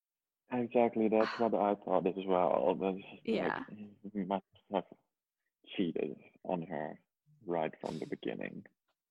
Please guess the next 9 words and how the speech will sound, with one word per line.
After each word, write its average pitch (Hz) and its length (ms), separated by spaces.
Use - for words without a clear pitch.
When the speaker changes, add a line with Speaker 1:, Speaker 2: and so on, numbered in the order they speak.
Speaker 2:
It - 220
was 220 100
horrible. 160 580
And, 220 140
like, 240 220
it's 247 180
not 294 240
fair 190 500
that, 175 540